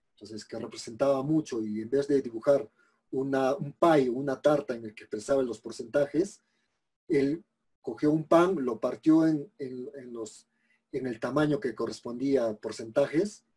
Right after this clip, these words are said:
le tomó foto en-, desde encima y pues eso es concepto, ¿no? Ya desde un, una primera vista, un golpe de vista, estás viendo que habla del PAN y del P B I y, y del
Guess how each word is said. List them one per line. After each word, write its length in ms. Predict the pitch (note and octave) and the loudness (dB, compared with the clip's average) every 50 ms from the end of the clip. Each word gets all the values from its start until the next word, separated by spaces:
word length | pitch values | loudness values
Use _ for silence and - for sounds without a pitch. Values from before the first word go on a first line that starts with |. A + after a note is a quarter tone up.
| _ _ _ _ _ _ _ | _ _ _ _ _ _ _
le 120 | A#2+ A#2 | -12 -10
tomó 220 | A2 B2 A#2+ C3+ C3 | -8 -6 -4 -4 -4
foto 380 | - - D3 C#3+ C#3+ D3 C#3+ | 2 2 2 4 6 4 4
en-, 120 | C3+ B2+ B2 - - _ | 4 4 0 -6 -8 _
desde 220 | B2 A#2 A2+ C3 | -8 -8 -6 -10
encima 440 | B2+ B2+ - D#3 D#3 E3 F#3+ G#3+ - _ _ _ _ _ _ _ _ _ _ _ _ _ _ _ _ | -12 -2 0 0 2 2 0 -2 -6 _ _ _ _ _ _ _ _ _ _ _ _ _ _ _ _
y 140 | B2 A#2 | -16 -16
pues 400 | A#2 _ A#2 A2 G#2 - - - _ _ _ _ _ _ _ | -14 _ -12 -12 -12 -12 -18 -20 _ _ _ _ _ _ _
eso 180 | - - - | -20 -16 -14
es 80 | B2+ - | -16 -14
concepto, 540 | - A2+ G#2+ G#2 - C#3 - - - - G2 | -12 -12 -12 -8 -8 -8 -10 -10 -18 -20 -20
¿no? 180 | A2 B2+ C#3+ _ _ _ _ _ | -20 -20 -20 _ _ _ _ _
Ya 260 | A#2 A#2+ B2+ B2 B2+ - _ _ | -12 -10 -10 -10 -10 -14 _ _
desde 360 | _ C3 A#2 A2+ _ B2 A#2+ | _ -8 -8 -8 _ -12 -10
un, 280 | B2 C3+ C#3+ C#3+ C#3 - _ _ _ | -8 -8 -8 -8 -10 -12 _ _ _
una 200 | - B2+ B2 - | -10 -10 -10 -8
primera 380 | - B2+ B2+ C3 D3+ D3+ D#3 | -6 -4 -2 0 4 4 6
vista, 240 | D3+ D3+ D#3 D3+ - | 6 6 6 4 2
un 80 | C3 C3 | 0 0
golpe 240 | D3 D3+ D3 - C#3 | 0 2 4 6 6
de 80 | C#3 | 6
vista, 240 | C#3+ D#3+ D3+ - E3 | 6 2 -2 -2 -6
estás 260 | D#3 - - G#2+ A#2+ A#2+ A2+ _ - - - - _ _ _ | -6 -6 -10 -12 -12 -14 -14 _ -20 -20 -20 -20 _ _ _
viendo 360 | - A#2 B2+ B2+ B2 B2 A#2 | -6 -4 -4 -2 -2 -4 -4
que 100 | - A#2 | -4 -6
habla 180 | A2 A2 A2 G#2+ | -6 -6 -6 -8
del 180 | G#2 G#2 G#2 | -8 -10 -12
PAN 520 | - - D3 D3 D3 D3 D3 D3+ D3+ D3 C#3 | -4 -2 0 0 2 0 0 0 0 -2 -2
y 120 | A#2+ A2 | -4 -4
del 300 | G#2 G2+ G2 G2 G2 - | -6 -8 -8 -12 -20 -12
P 160 | _ C3 A#2+ | _ -10 -10
B 120 | A2 A2+ A2+ | -8 -8 -6
I 800 | B2+ D3+ D#3+ E3 E3 E3 D#3+ D#3 D3+ C3+ A#2 G#2 G2+ G2+ G2+ _ _ _ _ _ _ _ _ _ _ - | -4 -2 -2 -2 -2 -2 -2 -2 -4 -4 -4 -6 -8 -10 -14 _ _ _ _ _ _ _ _ _ _ -20
y, 80 | C#3 | -18
y 40 | A2 | -14
del 400 | G#2+ G#2 G2+ G2+ G2 G2 F#2+ F#2+ | -12 -10 -10 -10 -10 -14 -16 -20